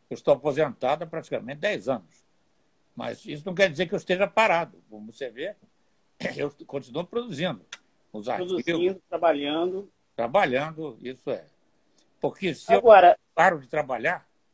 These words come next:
Speaker 1: eu me sinto muito mal. Há pouco tempo atrás, Cristina, vou tirar um dia de férias. Tirei quatro dias de férias, não aguentei mais.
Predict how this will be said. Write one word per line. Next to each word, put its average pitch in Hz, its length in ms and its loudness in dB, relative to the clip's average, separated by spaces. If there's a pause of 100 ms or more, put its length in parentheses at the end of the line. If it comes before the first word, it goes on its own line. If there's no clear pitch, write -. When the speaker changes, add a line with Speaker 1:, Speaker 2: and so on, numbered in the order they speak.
(380)
Speaker 1:
eu 156 100 -6
me 165 120 -8
sinto 170 380 -10
muito 185 320 -8
mal. 139 260 -4 (260)
Há 156 60 0
pouco 165 280 -8
tempo 185 200 -4
atrás, 175 300 0
Cristina, 156 520 -10 (420)
vou 190 140 -4
tirar 214 240 -4
um 226 80 -4
dia 208 200 -2
de 190 80 -10
férias. - 540 -8 (500)
Tirei 190 260 -6
quatro 208 320 -4
dias 170 180 -4
de 131 100 -14
férias, 190 300 -4
não 202 80 -10
aguentei 180 400 -6
mais. 117 380 -10